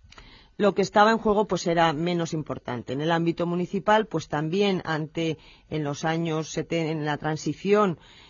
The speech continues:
eh, ante, eh, la puesta en marcha del proceso democrático, de la aprobación de la Constitución, las elecciones constituyentes, lógicamente, las elecciones municipales tenían una, mm, virtualidad menor.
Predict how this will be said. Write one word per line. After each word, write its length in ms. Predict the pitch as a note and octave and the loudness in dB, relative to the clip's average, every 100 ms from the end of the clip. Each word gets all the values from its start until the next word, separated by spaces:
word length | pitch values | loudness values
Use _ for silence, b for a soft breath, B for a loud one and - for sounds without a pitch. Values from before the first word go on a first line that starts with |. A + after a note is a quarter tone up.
| B - | B -4
eh, 440 | E3+ E3+ E3+ E3+ - | 0 2 2 0 0
ante, 840 | E3 E3 - E3+ D#3+ D3+ - D#3 | -2 -2 0 0 2 0 0 -2
eh, 40 | D#3 | 0
la 260 | D#3 D#3 | 0 0
puesta 300 | E3+ E3 - | 0 -2 0
en 80 | E3 | 2
marcha 460 | F3 F#3+ - F3 D#3 | 2 0 0 0 2
del 180 | D3+ | 0
proceso 400 | D3 D3+ D#3+ D#3+ | -2 -4 -4 -4
democrático, 880 | D#3 D#3 D#3 F#3 G3 G#3 - F#3+ G3+ | -2 -2 -2 0 0 -2 -4 -2 0
de 60 | F#3+ | 0
la 80 | E3 | 0
aprobación 420 | D3 D3+ E3+ E3 | -2 -4 -2 -2
de 80 | E3 | 0
la 100 | D3+ | 0
Constitución, 1000 | D#3+ - D#3+ C#3+ - G3 G3+ G3+ G3+ F3+ | -4 -4 -8 -8 -2 2 4 4 4 0
las 160 | D#3 | -2
elecciones 580 | D#3 C#3+ E3+ E3 D#3 - B B B B | -4 -6 -4 -2 -4 -6 B B B B
constituyentes, 880 | F3 D#3 F3+ E3 F3 F#3+ F#3 G3 F#3+ | -2 -2 -4 -2 0 2 0 0 0
lógicamente, 840 | G#3 G#3+ G#3 G3 F#3 F#3 G#3 G#3 - B B B B | 0 0 0 2 2 2 2 0 0 B B B B
las 280 | C#3 D3+ D#3 | -2 0 0
elecciones 460 | D#3 D#3 F3+ F#3 F#3 | -4 -2 -2 -2 0
municipales 720 | F3+ E3+ F3 F3 E3+ F#3 - | -2 -2 -2 0 2 0 -2
tenían 480 | E3+ D#3+ E3 E3+ - | -2 0 0 -2 -2
una, 320 | E3+ E3 E3 - | -4 -2 -4 -6
mm, 280 | D3+ C3 C3 | -8 -6 -4
virtualidad 640 | D3+ C#3 D#3 D3+ D3+ D#3+ | -6 -4 -4 -2 0 0
menor. 420 | D#3+ D3 C3+ - | 0 -2 -4 -6